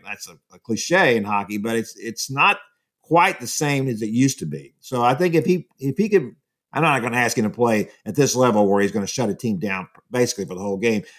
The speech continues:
because that was not an, an even goal, right? It was, it was a six on five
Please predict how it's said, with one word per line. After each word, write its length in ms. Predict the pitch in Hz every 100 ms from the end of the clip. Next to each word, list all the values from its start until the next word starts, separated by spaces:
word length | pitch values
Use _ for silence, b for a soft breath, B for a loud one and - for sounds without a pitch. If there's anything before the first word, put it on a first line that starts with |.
| _
because 260 | - 131 117
that 220 | 117 117
was 140 | 98
not 160 | 120 110
an, 160 | 95 85 -
an 160 | 92
even 360 | 95 110 95 85
goal, 300 | 107 104 87
right? 280 | 95 104 95
It 100 | 95
was, 200 | 85 - 98
it 80 |
was 120 | 85 78
a 60 |
six 260 | - 123 -
on 180 | 101 160
five 440 | 113 110 92 87